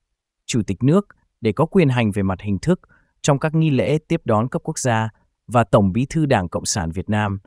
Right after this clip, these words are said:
để nắm quyền lực thực tế. Nhưng có lẽ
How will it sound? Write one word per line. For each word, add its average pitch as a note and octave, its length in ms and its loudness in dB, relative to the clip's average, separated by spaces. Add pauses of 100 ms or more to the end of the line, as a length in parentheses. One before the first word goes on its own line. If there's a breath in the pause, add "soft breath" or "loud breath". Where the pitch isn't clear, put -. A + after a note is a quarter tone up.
(260)
để G2+ 160 0
nắm G#2 240 2
quyền C#3 260 2
lực F#2 240 -4
thực - 200 -14
tế. F#2 260 -4 (1700)
Nhưng E3 180 2
có D#3 120 4
lẽ D3+ 320 4